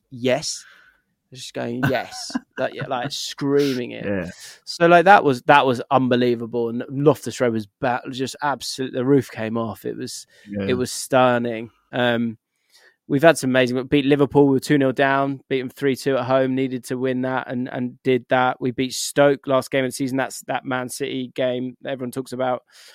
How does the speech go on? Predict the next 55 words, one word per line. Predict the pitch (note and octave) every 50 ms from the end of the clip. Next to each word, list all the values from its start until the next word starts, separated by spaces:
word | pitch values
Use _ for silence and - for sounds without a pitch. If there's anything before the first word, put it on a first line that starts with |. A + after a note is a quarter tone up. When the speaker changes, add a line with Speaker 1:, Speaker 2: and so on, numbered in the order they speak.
| _ _ _
Speaker 1:
We | - C3+ C#3
was | C3 A#2+ A2+
trying | - - C#3+ C3+ B2+
to | B2+
fight | - - C#3 C3 A#2 -
for | - B2 C3
our | C3 C3+
survival | B2+ - C3 B2 B2+ B2 B2 A#2+ B2 A#2+ B2 B2+ - _ _
in | C3+ A#2+
that | B2 A2+ -
same | - B2 A#2+ A#2+ A#2+
game. | A#2+ A#2+ A#2+ A#2+ A2+ A2 B2 B2+ _ _ _ _ _ _ _
But | A#2+ A#2+
in | B2
the | B2
game | A#2+ C3 C3
Speaker 2:
Mm-hmm. | B2+ B2
Speaker 1:
before, | A2 C3+ C3 B2
we | A#2
had | G#2+ - - A#2+ A#2+ -
to | - B2
win, | B2 B2+ B2+ C3+ C3+
and | B2+ A#2+ A2
Cisse | - - - C3+ A#2+ - - A#2+ A#2
scored | - - - B2+ B2
in | A#2+
the | A#2+ A#2+
last | B2+ B2+ B2+ B2 - _
minute. | C3 C3 C3 C3 C3 _ _ _ _ _ _ _ _ _ _ _ _ -
Um, | B2+ B2+ B2 B2 B2
we | B2+ B2+ B2
played | - D3 D3 C3+ A#2 -
Speaker 2:
Yeah. | G#2 G#2
Speaker 1:
Palace | - C#3+ D3 D3+ C#3 - - - - _ _ _ _
to | - -
stay | B2 - - - D#3 C#3 C#3+
up | D3+ D#3 D#3 -
in | C#3+ C3
nineteen | C3 C#3+ D3 C#3 - - C#3 C3+
ninety-nine, | C#3 C#3 C3+ B2+ - C3+ C3 C3+ C3+ C#3 C#3+ D3+ E3 F3 F3+ F3+ _ _ _ _ _ _ _ _ _
had | - D3 C#3+ -
to | - C3+
win | C3 C3+ D3 D3 C#3+ D3+
to | D3 - C3
stay | - - - C#3 C3+
up, | C#3 D#3 E3+ -
and | C#3+
we | C3 C3
won | C3 B2+ B2
six | - - - - D3+ - - - -
nil, | C#3 C3+ C#3+ D3+ D#3+ _ _ _ _ _ _ _ _ _ _
which | _ - -
was | B2+ -
crazy. | _ - B2+ B2+ B2+ B2+ B2+ C#3 C3+
Speaker 2:
Good. | C3+ B2 A#2+ -